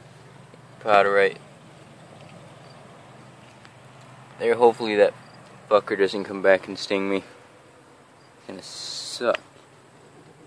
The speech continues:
No pods.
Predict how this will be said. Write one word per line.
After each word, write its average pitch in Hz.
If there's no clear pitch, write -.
No 101
pods. 101